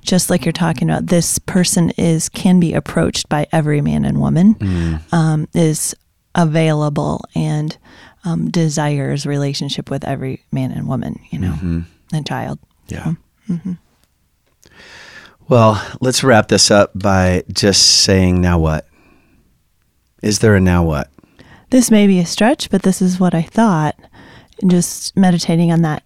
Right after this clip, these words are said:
Speaker 1: outside of time, Alpha Omega thing that, that Jesus and God are. It's,
Speaker 2: Mm.
Speaker 1: um, like I said, the,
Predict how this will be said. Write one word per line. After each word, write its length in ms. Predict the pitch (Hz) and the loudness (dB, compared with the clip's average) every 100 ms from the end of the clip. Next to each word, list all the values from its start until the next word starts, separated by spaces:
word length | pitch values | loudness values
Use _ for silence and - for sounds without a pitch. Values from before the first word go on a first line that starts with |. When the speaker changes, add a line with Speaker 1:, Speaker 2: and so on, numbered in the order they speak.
| _ | _
Speaker 1:
outside 500 | 180 180 - 170 165 | -2 0 -2 -2 0
of 200 | 160 170 - | 0 -4 -14
time, 760 | - - 185 180 175 170 170 - - - - | -14 -4 -2 0 2 2 0 -6 -20 -20 -6
Alpha 320 | 170 165 147 | -6 -2 -2
Omega 500 | 170 165 165 160 165 | 2 2 2 -2 -4
thing 360 | 156 - 151 151 | -6 -6 -4 -4
that, 180 | 151 - _ | -6 -8 _
that 280 | - 170 - - | -8 -6 -6 -10
Jesus 460 | 156 170 160 156 - | -8 -4 -2 -4 -4
and 140 | 147 | -6
God 260 | 147 147 151 | -6 -6 -6
are. 340 | 147 156 156 - | -6 -6 -8 -8
It's, 260 | 170 - - | -8 -6 -2
Speaker 2:
Mm. 40 | |
Speaker 1:
um, 200 | 170 165 170 - - - - _ _ _ _ _ _ _ _ _ _ _ - | 0 0 -2 -10 -20 -20 -20 _ _ _ _ _ _ _ _ _ _ _ -2
like 220 | 202 190 | 0 2
I 60 | 180 | 0
said, 420 | - 175 170 160 _ _ _ _ - | 2 2 2 -2 _ _ _ _ -8
the, 240 | 185 180 | -2 0